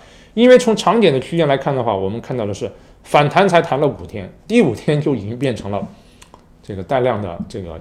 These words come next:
阴线压在了二十日线下，然后呢，就，就这样慢慢的往下调了。虽然调到今天呢，多方并未能在，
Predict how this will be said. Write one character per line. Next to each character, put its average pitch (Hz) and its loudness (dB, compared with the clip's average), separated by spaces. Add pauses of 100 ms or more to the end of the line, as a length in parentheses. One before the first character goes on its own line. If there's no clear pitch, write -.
阴 123 -6
线 - -6
压 139 -2
在 139 2
了 117 -2
二 113 -4
十 104 -8
日 98 -8
线 98 -10
下， 85 -10 (120)
然 110 -4
后 127 2
呢， 95 -6
就， 90 -10 (200)
就 117 -4
这 110 -6
样 104 -4
慢 113 -2
慢 101 -8
的 92 -10
往 85 -14
下 98 -8
调 92 -8
了。 92 -6 (340)
虽 226 6
然 247 6
调 220 6
到 226 6
今 233 0
天 196 2
呢， 185 4
多 202 6
方 190 2
并 160 2
未 202 4
能 104 -4
在， 113 -2